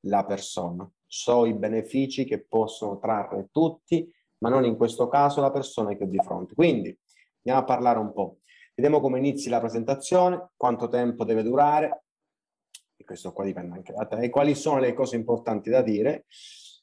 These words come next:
e cos'è importante per lui.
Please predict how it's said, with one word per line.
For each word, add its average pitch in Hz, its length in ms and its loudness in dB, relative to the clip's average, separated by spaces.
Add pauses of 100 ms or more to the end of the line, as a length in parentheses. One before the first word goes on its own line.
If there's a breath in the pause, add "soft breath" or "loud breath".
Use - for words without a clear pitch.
(540 loud breath)
e 156 160 4
cos'è 185 300 4
importante 156 640 2
per 131 120 2
lui. 127 500 0